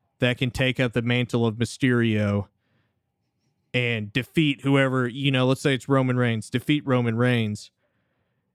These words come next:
And eventually you have Ricochet show up and, you know, find some kind of way for him to prove himself to the Mysterio family. And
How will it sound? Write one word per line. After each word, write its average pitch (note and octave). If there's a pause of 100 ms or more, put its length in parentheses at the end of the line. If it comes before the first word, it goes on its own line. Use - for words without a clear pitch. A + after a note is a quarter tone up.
(720)
And C3
eventually C#3+
you C3+
have A#2+
Ricochet B2+ (280)
show C3
up A#2 (1400)
and, B2 (320)
you B2+
know, A#2+
find D#3+
some D#3
kind D3+
of C#3+
way C#3+
for C#3+
him C3+
to C3 (180)
prove D3
himself C3
to B2
the A#2
Mysterio B2
family. B2+
And A2